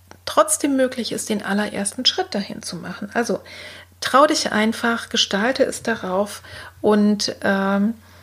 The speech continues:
freu dich darauf, was du, was es schon Neues in deinem Leben gibt und was du gerne einladen möchtest. Und auch hier, ähm, will ich dir wieder einen Vorschlag machen für den Umgang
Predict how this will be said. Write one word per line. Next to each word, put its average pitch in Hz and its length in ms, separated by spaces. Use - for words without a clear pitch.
freu 214 300
dich 240 200
darauf, 202 520
was 190 240
du, 196 240
was 196 180
es 214 100
schon 190 200
Neues 202 340
in 208 100
deinem 190 240
Leben 190 300
gibt 302 300
und 285 240
was 214 220
du 220 100
gerne 190 460
einladen 190 540
möchtest. - 480
Und - 220
auch 214 120
hier, 269 480
ähm, 247 340
will 233 100
ich 226 120
dir 208 180
wieder 208 180
einen 196 120
Vorschlag 220 680
machen 202 300
für - 180
den 190 160
Umgang 233 640